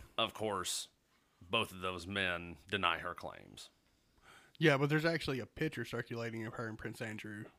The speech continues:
Speaker 2: Well, of, of an underage girl in Prince Andrew. I don't think it's
Speaker 1: Yes.
Speaker 2: Giuffre. I think it's somebody else. But, uh, and he, he says it's photoshopped.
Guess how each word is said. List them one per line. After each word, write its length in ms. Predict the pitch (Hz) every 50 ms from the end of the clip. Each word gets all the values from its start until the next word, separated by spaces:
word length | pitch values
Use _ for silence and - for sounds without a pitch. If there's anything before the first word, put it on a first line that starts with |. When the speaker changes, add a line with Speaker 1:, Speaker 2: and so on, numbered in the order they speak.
| _ _ _ _ _ _ _ _ _ _ -
Speaker 2:
Well, 260 | 151 139 127 120 - -
of, 220 | 147 139 127 - - _ -
of 140 | 170 160 156
an 80 | 156
underage 440 | 131 156 156 147 143 131 123 117 120
girl 220 | - 123 110 95
in 60 | 87 -
Prince 200 | - 76 - -
Andrew. 240 | 87 73 - 80
I 60 | 95 113
don't 120 | 107 117
think 140 | 135 127 104
it's 180 | 92 71 -
Speaker 1:
Yes. 100 | - - -
Speaker 2:
Giuffre. 300 | 117 113 107 87 90 104 - - - - - - - - - - - - - - - - - -
I 80 | 127
think 220 | 120 - 135 131 127
it's 140 | 110 - -
somebody 460 | - - 135 127 120 110 117 120 123
else. 300 | 117 113 107 - - - - - - - - - - -
But, 480 | 147 135 127 123 120 120 120 117 117 -
uh, 480 | 117 123 123 117 113 113 110 107 110 - - -
and 140 | - 151 139
he, 160 | 170 214 214
he 320 | - - 135 190 226 240 226
says 400 | - - 156 139 131 131 131 135
it's 240 | 131 117 - -
photoshopped. 720 | - 185 170 165 139 120 120 - - 101 95 92 - -